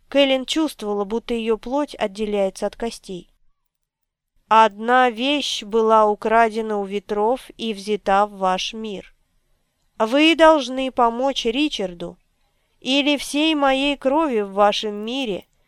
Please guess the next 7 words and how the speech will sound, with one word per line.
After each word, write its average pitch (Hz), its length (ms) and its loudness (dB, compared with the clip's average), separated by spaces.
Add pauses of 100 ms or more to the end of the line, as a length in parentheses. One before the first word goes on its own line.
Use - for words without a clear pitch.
(320)
всем 262 540 2
нашим 240 420 0
людям 233 540 -4 (400)
придет 196 480 -4
конец". 220 640 -6 (1300)
Кэлен 208 460 -8
сглотнула. 202 720 -10